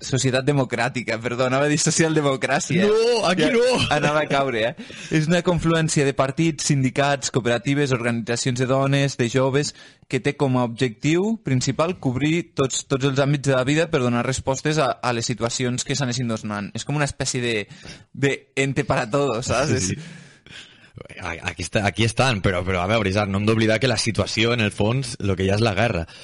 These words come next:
Speaker 2: I els turcs veuen Rojava amb molts mals ulls, evidentment, <laughs> els turcs no els hi fa cap gràcia, i ràpidament declaren l'embargament. S'hi sumen també les forces iraquis kurdes de Barzani, el fet que desperta la indignació del Kurdistan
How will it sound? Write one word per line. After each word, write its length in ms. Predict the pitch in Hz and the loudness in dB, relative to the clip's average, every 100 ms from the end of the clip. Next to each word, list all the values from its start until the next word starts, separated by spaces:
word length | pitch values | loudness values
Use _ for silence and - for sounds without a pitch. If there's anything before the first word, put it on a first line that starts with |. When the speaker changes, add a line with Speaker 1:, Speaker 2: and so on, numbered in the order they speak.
| - - | -14 -2
Speaker 2:
I 140 | 107 | 0
els 140 | 104 123 | 2 2
turcs 220 | 139 127 | 2 4
veuen 300 | 123 123 139 | 4 2 2
Rojava 540 | 113 117 107 117 147 - | 2 2 2 2 0 0
amb 160 | 101 | -2
molts 220 | 101 101 98 | 0 0 2
mals 160 | 95 | 2
ulls, 160 | 127 143 101 | 2 0 0
evidentment, 720 | 101 98 107 101 110 110 143 | 2 2 0 -2 -4 -4 -4
<laughs> 60 | 123 | -4
els 140 | - | -6
turcs 220 | - 113 113 | -6 -4 -4
no 100 | 113 | -2
els 80 | |
hi 60 | 117 | 0
fa 80 | 117 | 0
cap 140 | 117 107 | 0 0
gràcia, 380 | 139 139 170 - - - | 0 0 -4 -6 -18 -8
i 120 | 107 110 | -2 0
ràpidament 540 | 123 139 135 127 120 | 2 2 2 2 0
declaren 480 | 113 107 110 107 120 | 0 0 2 2 2
l'embargament. 640 | 107 98 92 87 90 82 - _ - - - - | 2 2 0 0 -4 -4 -8 _ -20 -20 -20 -12
S'hi 160 | - 110 | -2 2
sumen 300 | 135 156 156 | 4 2 2
també 220 | 135 156 | 2 2
les 140 | 135 - | 2 2
forces 300 | 120 110 117 | 0 2 2
iraquis 380 | 113 107 107 - | 2 2 -2 -2
kurdes 380 | - 123 101 92 | 0 2 2 0
de 80 | 92 | 0
Barzani, 460 | 92 90 110 143 160 | 0 0 0 0 0
el 140 | 98 | -4
fet 220 | - 87 - | -4 -12 -6
que 300 | 98 95 87 - - | -2 -2 -4 -10 -8
desperta 400 | 95 90 110 104 | -4 0 0 2
la 80 | 107 | 0
indignació 460 | 104 98 101 - 110 | 0 -2 -2 0 0
del 80 | 92 | -2
Kurdistan 460 | 92 87 85 92 | -4 -4 -4 -6